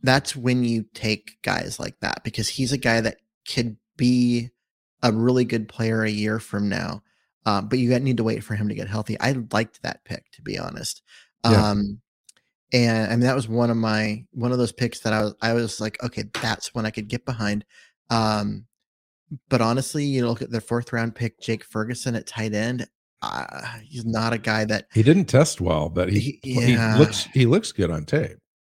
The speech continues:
Speaker 2: I mean, he makes
Speaker 1: Yeah, but
Speaker 2: contested catches and all that kind of stuff.
Speaker 1: but he doesn't, he just doesn't have the athleticism. I don't know if he tran-, if any of that translates,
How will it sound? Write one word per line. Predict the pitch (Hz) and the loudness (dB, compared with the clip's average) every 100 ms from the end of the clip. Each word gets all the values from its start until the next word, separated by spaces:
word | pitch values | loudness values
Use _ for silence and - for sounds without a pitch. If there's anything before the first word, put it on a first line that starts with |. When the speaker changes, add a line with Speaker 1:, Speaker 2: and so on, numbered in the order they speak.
| _ | _
Speaker 2:
I | |
mean, | 113 120 | 2 4
he | |
makes | 123 160 | 6 4
Speaker 1:
Yeah, | 147 | 4
but | 139 | 4
Speaker 2:
contested | 113 107 113 110 | 6 4 2 0
catches | 104 98 98 | 0 2 -2
and | 98 | 0
all | 90 | -2
that | 95 | -4
kind | - 92 | -6 -10
of | |
stuff. | - - - 185 - _ | -10 -14 -12 -14 -16 _
Speaker 1:
but | 147 | -2
he | 113 127 | 0 0
doesn't, | 127 127 - | 0 -2 -4
he | 127 120 | -4 0
just | 127 127 - | 0 -2 0
doesn't | 120 113 117 | 0 0 -2
have | 110 | -2
the | 113 | -2
athleticism. | 107 104 117 117 - 113 104 110 107 | -4 -4 -4 -4 -4 -4 -2 -2 -2
I | 107 | -2
don't | 110 107 | -2 0
know | 113 | -2
if | 104 | -4
he | |
tran-, | - - 107 - | -14 -4 -4 -2
if | 107 | -6
any | 107 120 | -4 0
of | 113 | 0
that | 95 | -2
translates, | - 113 113 120 123 107 101 - | -2 -2 -2 -4 -6 -6 -8 -14